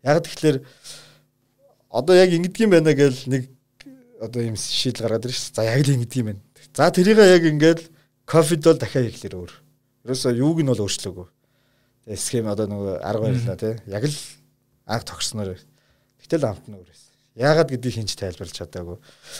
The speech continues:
Speaker 1: Одоо ер нь бол энэ айрагтай холбоотой маш их судалгаанууд хийгдсэн. Тэгэл айргийг одоо хүртэл өнөөдөр сүүг яагаад үйлдвэрлэж болоод байгаа? Яагаад айргийг үйлдвэрлэж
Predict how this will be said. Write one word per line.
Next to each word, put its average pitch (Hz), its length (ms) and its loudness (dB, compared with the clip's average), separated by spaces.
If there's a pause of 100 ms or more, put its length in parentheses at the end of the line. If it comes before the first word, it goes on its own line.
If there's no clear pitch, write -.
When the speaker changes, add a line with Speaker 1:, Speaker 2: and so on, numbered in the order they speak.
(140)
Speaker 1:
Одоо 113 200 -2
ер 165 160 2
нь 175 80 -2
бол 160 80 2
энэ 147 160 -2
айрагтай 147 400 2
холбоотой 123 340 -2
маш 120 180 -4
их 113 40 -8
судалгаанууд 117 480 -6
хийгдсэн. 104 440 -10
Тэгэл 104 200 -6
айргийг 110 320 -4
одоо 120 240 -4
хүртэл - 240 -10
өнөөдөр 104 300 -10 (420)
сүүг 139 320 -2
яагаад 101 320 -4
үйлдвэрлэж 92 400 -12
болоод 92 320 -16
байгаа? 95 160 -10
Яагаад 117 240 -2
айргийг 92 160 -12
үйлдвэрлэж - 320 -16